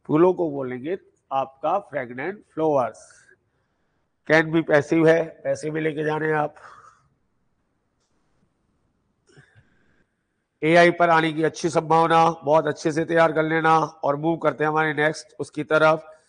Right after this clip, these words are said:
इसके आने, क्योंकि ये भी बहुत ज्यादा vibration में इस समय, और natural है, कोई ना कोई तो घूमेगा जरूर। वो करते हैं वुमेन रिजर्वेशन बिल टू थाउजेंड ट्वेंटी थ्री। आने की अच्छी संभावना।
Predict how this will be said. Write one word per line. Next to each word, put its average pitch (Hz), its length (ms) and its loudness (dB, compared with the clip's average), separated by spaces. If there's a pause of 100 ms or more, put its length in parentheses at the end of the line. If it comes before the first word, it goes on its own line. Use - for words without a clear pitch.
(200)
इसके 160 240 -4
आने, 160 180 2
क्योंकि 151 220 -6
ये 160 80 -2
भी 156 140 -2
बहुत 139 340 0
ज्यादा 151 240 4
vibration 147 560 -2
में 156 120 -4
इस 139 120 -8
समय, 147 360 -2 (580)
और 160 540 4
natural 160 380 -2
है, 160 60 0
कोई 151 220 -6
ना 156 80 -8
कोई 151 120 -8
तो 151 100 -8
घूमेगा 143 420 -2
जरूर। 147 420 -2 (340)
वो 165 160 2
करते 165 300 0
हैं 170 120 2
वुमेन 156 340 -2
रिजर्वेशन 160 520 -2
बिल 156 340 0
टू 151 180 -6
थाउजेंड 143 320 0
ट्वेंटी 139 580 -8 (140)
थ्री। 135 540 -4 (960)
आने 156 280 2
की 156 120 -10
अच्छी 160 300 -10
संभावना। 156 880 0